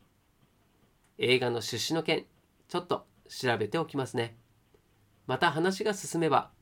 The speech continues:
皆さんに共有します。現場からは以上です。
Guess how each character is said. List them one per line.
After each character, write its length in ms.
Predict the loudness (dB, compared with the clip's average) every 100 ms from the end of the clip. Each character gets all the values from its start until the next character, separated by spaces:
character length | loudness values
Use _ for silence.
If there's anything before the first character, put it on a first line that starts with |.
| -4
皆 180 | -2 -2
さ 140 | -2
ん 60 | -2
に 140 | -2
共 200 | 0 0
有 120 | 0
し 120 | 0
ま 220 | 2 2 0
す。 200 | -8 -20 _ _ _ _ _ _ _ _ _
現 160 | 0 2
場 120 | 2
か 100 | 2
ら 80 | 2
は 120 | 2
以 60 |
上 160 | 2 0
で 180 | 0 -4
す。 180 | -6